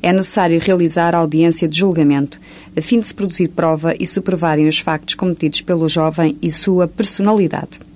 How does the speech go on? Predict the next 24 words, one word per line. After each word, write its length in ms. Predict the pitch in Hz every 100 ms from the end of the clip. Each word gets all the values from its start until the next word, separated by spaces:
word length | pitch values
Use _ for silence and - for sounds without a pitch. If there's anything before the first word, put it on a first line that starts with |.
| - -
As 120 | 180 -
restantes 460 | - 240 262 262
medidas 520 | 208 160 156 147 147 -
suscetíveis 760 | - - 233 214 196 226 202 -
de 60 |
serem 320 | - 196 185
aplicadas 640 | 202 190 185 165 147 143 147
aos 160 | 185 175
jovens 420 | 165 143 147 -
que 100 | 175
cometam 400 | 202 208 196 175
crimes 520 | 156 151 160 - - - - - -
podem 280 | 226 247 233
sê-lo 360 | - 175 165
por 160 | 160 202
acordo 340 | 190 208 180
do 100 | 165
mesmo, 460 | 160 156 156 180 185 -
dos 240 | 175 220 -
seus 240 | 180 -
pais 380 | 190 185 190 175
e 60 |
do 120 | 170 202
ofendido. 560 | 202 175 147 143 -